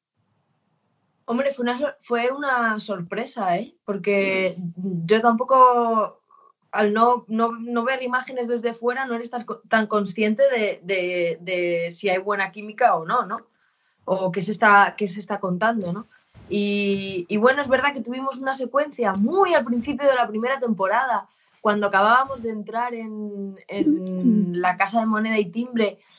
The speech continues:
eh, que era la primera secuencia que teníamos juntos, que yo le, le agarraba de la barba y está como que celebrando que habíamos entrado, ¿no? Y que habíamos conseguido entrar. Y, y creo que fue a raíz de esa secuencia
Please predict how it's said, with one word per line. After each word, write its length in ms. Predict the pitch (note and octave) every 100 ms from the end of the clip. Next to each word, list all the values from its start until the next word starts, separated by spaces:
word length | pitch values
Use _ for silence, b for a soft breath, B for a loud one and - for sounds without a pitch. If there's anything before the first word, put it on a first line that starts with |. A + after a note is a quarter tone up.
| b b -
eh, 640 | G#3 G3+ G3+ F#3+ F#3+ - -
que 80 |
era 160 | A3 A3
la 120 | G3
primera 260 | F#3 G#3 A3+
secuencia 400 | A3+ G#3 A#3 A3+
que 80 | G3+
teníamos 400 | - G#3+ A3 -
juntos, 480 | A#3+ B3 A#3+ A#3+
que 140 | A#3 G#3
yo 80 | A3+
le, 100 | A3+ -
le 100 | G#3
agarraba 420 | F#3 F#3+ A3 A#3
de 60 | A3+
la 120 | G3+
barba 500 | A3 B3 A#3+ A3 G#3+
y 240 | G#3 F#3+ G3
está 360 | - G3+ F#3
como 360 | G3+ F#3 F3+ F3+
que 380 | F3+ E3+ F3 E3 _
celebrando 640 | - G#3+ G3+ F#3+ G#3 A#3+ A#3
que 80 | A3
habíamos 320 | G3+ A3+ A3+
entrado, 540 | G#3+ G3 G#3 A#3+ G#3
¿no? 140 | G3 B3+
Y 60 | C4
que 100 | G#3 F#3+
habíamos 380 | E3 G3 G#3 A3
conseguido 420 | A3+ A3 G3+ G3+
entrar. 360 | G3+ F#3 G#3+ - _ _ _ _ _
Y, 600 | - A3 G#3+ G#3+ G#3 G3 G3 F#3 - -
y 120 | A3+
creo 180 | A#3+ -
que 100 | E4+
fue 320 | C4+ G#3 F3
a 100 | G3+
raíz 300 | G3 F3+ A#3
de 100 | D4
esa 200 | C4+ B3+
secuencia 580 | A3 G#3 G#3+ A3 D#4 A4